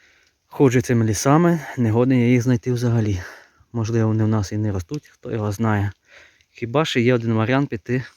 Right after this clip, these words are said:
пошукати понад Дністер. Можливо, ми знайдемо час і підемо тими лісами позазираємо. Можливо, там щось росте.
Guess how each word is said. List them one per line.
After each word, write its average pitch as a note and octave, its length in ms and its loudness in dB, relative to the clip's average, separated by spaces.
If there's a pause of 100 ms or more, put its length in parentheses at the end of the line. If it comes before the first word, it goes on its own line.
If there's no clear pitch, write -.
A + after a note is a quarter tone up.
(840)
пошукати A#2 680 -4 (220)
понад A2+ 320 0
Дністер. G2+ 540 -4 (1040)
Можливо, A2+ 420 0
ми G#2+ 140 2
знайдемо G#2+ 360 -2
час D3+ 380 -4 (240)
і C#3 180 -6
підемо B2 580 0 (560)
тими A#2 280 2
лісами G#2+ 400 -2
позазираємо. G#2 680 0 (680)
Можливо, A#2 640 2
там G#2+ 240 -4
щось F#2+ 240 -8
росте. F#2+ 420 -6